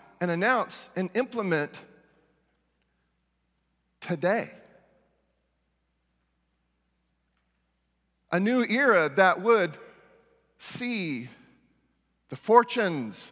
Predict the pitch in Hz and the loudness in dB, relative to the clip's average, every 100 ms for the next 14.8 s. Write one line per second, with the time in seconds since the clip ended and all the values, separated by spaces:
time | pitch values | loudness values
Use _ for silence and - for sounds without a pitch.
0 | - 143 139 - - 214 175 131 101 - | -8 -8 -10 -12 -4 0 0 0 -4 -14
1 | - - 120 120 180 202 185 160 151 131 | -20 -16 -8 0 0 0 -4 -2 -2 -2
2 | 120 - 135 135 127 - 208 156 - - | -6 -10 -10 -10 -12 -8 -6 -8 -12 -20
3 | - - _ _ _ _ _ _ - - | -20 -20 _ _ _ _ _ _ -20 -16
4 | 202 196 - _ _ - _ _ _ _ | -14 -14 -18 _ _ -20 _ _ _ _
5 | _ _ _ _ _ _ _ _ _ _ | _ _ _ _ _ _ _ _ _ _
6 | _ _ _ _ _ _ _ _ _ _ | _ _ _ _ _ _ _ _ _ _
7 | _ _ _ _ _ _ _ _ _ _ | _ _ _ _ _ _ _ _ _ _
8 | 165 - 185 220 185 - - 175 151 143 | -16 -8 -6 -6 -10 -14 -10 -10 -8 -8
9 | 104 - _ _ _ _ _ _ _ _ | -10 -14 _ _ _ _ _ _ _ _
10 | _ _ _ _ _ _ 123 170 190 185 | _ _ _ _ _ _ -12 -8 -4 -4
11 | 135 117 - - _ _ _ _ _ _ | -4 -8 -14 -18 _ _ _ _ _ _
12 | _ _ - 131 - 185 196 123 107 95 | _ _ -18 -18 -10 -6 -6 -6 -10 -12
13 | - - _ _ _ _ _ _ _ _ | -16 -20 _ _ _ _ _ _ _ _
14 | _ - 113 151 208 101 107 | _ -20 -12 -12 -12 -16 -20